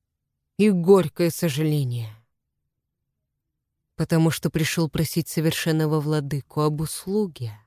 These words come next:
«Я слушаю тебя, уважаемый бог войны». Отрешенное выражение лица Чинджикая ни капли не изменилось, позабавив Хун Сянь Юня.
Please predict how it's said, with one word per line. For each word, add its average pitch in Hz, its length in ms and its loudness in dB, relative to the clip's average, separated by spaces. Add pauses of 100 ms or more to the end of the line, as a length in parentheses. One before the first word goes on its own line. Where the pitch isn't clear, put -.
(1600)
«Я 415 200 6
слушаю 190 500 0
тебя, 277 320 2
уважаемый 285 540 2
бог 277 260 -4
войны». 285 400 -2 (1900)
Отрешенное 277 680 2
выражение 240 580 4
лица 220 400 0
Чинджикая 220 1160 -2 (720)
ни 156 120 0
капли 165 320 0
не 175 160 2
изменилось, 202 840 -4 (960)
позабавив 262 600 2
Хун 240 220 2
Сянь 240 260 2
Юня. 233 420 0